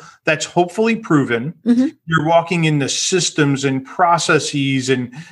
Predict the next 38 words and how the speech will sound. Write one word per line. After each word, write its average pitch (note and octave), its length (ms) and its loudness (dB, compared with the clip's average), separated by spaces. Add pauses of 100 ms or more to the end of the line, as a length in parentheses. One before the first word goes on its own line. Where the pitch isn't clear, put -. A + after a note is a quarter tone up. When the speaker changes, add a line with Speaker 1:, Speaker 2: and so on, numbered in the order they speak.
(120)
Speaker 1:
you D#3+ 80 2
know, D3+ 140 4
if D3 180 0
you're D3+ 320 2
a D#3+ 240 -6
first-time D3+ 680 0
business G#3 460 0
owner, D3+ 220 2
you D3 160 -4
don't E3 160 0
have E3 180 0
to D3 80 -8
guess D#3+ 420 -2
at D#3 140 -2
all B2+ 240 -2
of A2 140 -10
that. G#2 200 -10
Speaker 2:
Right. C#4 220 0
Speaker 1:
And - 420 -10
Speaker 2:
Your B3+ 80 4
Speaker 1:
so A#3+ 140 2
Speaker 2:
marketing B3 560 2
is F3+ 140 -4
done F3+ 280 0
for F3+ 160 -8
you. E3 240 -2
Your F3+ 400 2
hiring C#4 640 0
processes F3 680 -2
are E3+ 100 -4
done D#3+ 240 -2
for F3 100 -10
you. C#3+ 220 -4
All C4+ 180 4
of A#3 60 0
those D#3 200 0
various C#3 380 -6
things. - 420 -14